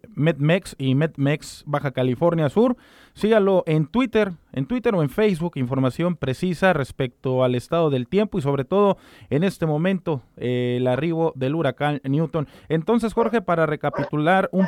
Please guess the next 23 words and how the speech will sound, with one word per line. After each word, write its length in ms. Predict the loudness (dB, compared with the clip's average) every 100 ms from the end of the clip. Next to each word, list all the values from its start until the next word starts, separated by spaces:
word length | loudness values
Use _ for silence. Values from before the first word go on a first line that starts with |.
| 2
poco 420 | 0 0 0 0 0
la 180 | 0
situación 720 | 0 -2 -4 0 0 2 0 0
de, 340 | 2 2 2
en 100 | 0
cuanto 280 | -2 0 0
a 60 |
Newton, 400 | 2 2 2 0
se 80 | -2
espera 320 | -2 2 2
que 240 | 2 0 0
pudiera 420 | 0 0 2 2
adelantarse 680 | 0 0 0 0 0 0 -2
el 80 | -4
impacto, 480 | 0 2 2 0
llegar 260 | 0 2 2
alrededor 340 | 2 0 0
de 80 | 0
las 220 | -2 -4 -12 _ _
dos 260 | -2 0 2
de 80 | 0
la 80 | 0
mañana, 520 | 2 2 4 2